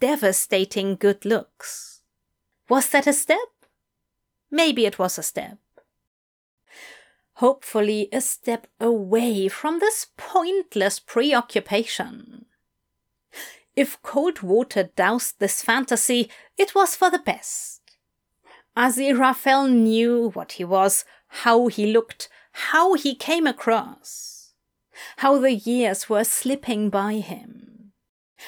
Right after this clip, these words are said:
He knew fraternizing with parents wasn't allowed. A dull pain took root in his chest as he berated himself and resolved to do better.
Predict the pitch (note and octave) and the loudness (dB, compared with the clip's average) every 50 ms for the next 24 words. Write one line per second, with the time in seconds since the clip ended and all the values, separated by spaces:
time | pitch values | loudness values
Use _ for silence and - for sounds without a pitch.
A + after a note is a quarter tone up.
0 | - - - _ _ _ - - D#4 D#4 D4+ C#4 B3 A#3 A#3 C#4 F4 E4+ B3 - | -20 -20 -20 _ _ _ -2 0 2 4 6 6 6 4 4 2 2 0 0 -2
1 | - - F3+ F#3+ - - G3+ F#3+ F3+ F3 F3 G3 - G3 F#3+ F#3+ F#3+ G3+ G#3 - | -2 -4 -4 -4 -2 -4 -2 -2 0 0 0 0 0 0 0 0 0 -2 -2 -4
2 | _ - - B3+ B3+ B3 A3+ G#3+ G#3 G#3+ G#3+ - - - _ - C#4+ E4 D#4+ D4+ | _ -4 0 2 2 4 4 2 0 0 -2 -6 -8 -6 _ 2 2 2 4 4
3 | D#4 D4 A#3+ A#3 A3+ G#3+ G3 G3+ A3+ F#3+ D#3 - - A3+ - C4+ B3+ _ _ _ | 2 2 2 2 0 0 0 -4 -6 -6 -8 -12 -18 -20 -20 -20 -20 _ _ _
4 | - _ _ _ _ _ _ _ _ _ _ _ _ _ _ _ _ _ _ _ | -20 _ _ _ _ _ _ _ _ _ _ _ _ _ _ _ _ _ _ _
5 | _ _ _ _ - - _ _ _ _ _ _ _ _ _ _ - G#3+ G3+ _ | _ _ _ _ -20 -20 _ _ _ _ _ _ _ _ _ _ -4 -4 -4 _
6 | _ A3 A3 A#3+ C4+ C#4+ C#4+ _ - - A#3 G#3+ G3+ F3+ D#3+ E3 E3 D#3 _ - | _ 0 0 2 0 -2 -2 _ -8 -4 -2 0 0 -2 -4 -8 -12 -14 _ -6
7 | - F#3+ F3+ - F3 F3 F#3+ F#3+ G3+ G3+ - - F3+ F#3+ D#3+ F#3 E3+ - - _ | -6 -6 -6 -4 -6 -2 0 0 0 -2 -4 -8 -6 -6 -4 -4 -6 -6 -6 _
8 | - - G3+ G3+ - - - - - - - - - _ _ C4 D4 D4 - - | -2 0 0 2 2 0 0 0 -2 -8 -20 -20 -20 _ _ -2 -2 -2 -2 -4
9 | D#4+ D4+ D4+ D4+ D4 G#3+ A#3+ A#3 A#3+ _ - A3 G#3 - - A3 G3+ G3 - A#3 | -4 -2 -2 -2 0 2 0 0 0 _ -2 -2 -2 -2 -2 -4 -2 -2 0 2
10 | G#3+ G#3 G#3+ G#3+ G3+ - - - _ _ _ _ _ _ A3+ A#3 A#3 A3+ A3+ C4 | 2 4 4 2 0 -4 -18 -20 _ _ _ _ _ _ -2 -2 0 0 0 -2
11 | C#4+ C#4 - F#3+ F#3 F#3 F3+ F#3+ - - - - _ - - G#3 G3+ C#4+ D#4 D4 | -2 2 2 2 2 2 0 -4 -8 -14 -16 -16 _ -2 -2 0 0 -2 -4 -4
12 | F3+ D#3 _ - - - - G3 F#3 | -6 -8 _ -10 -14 -14 -14 -18 -20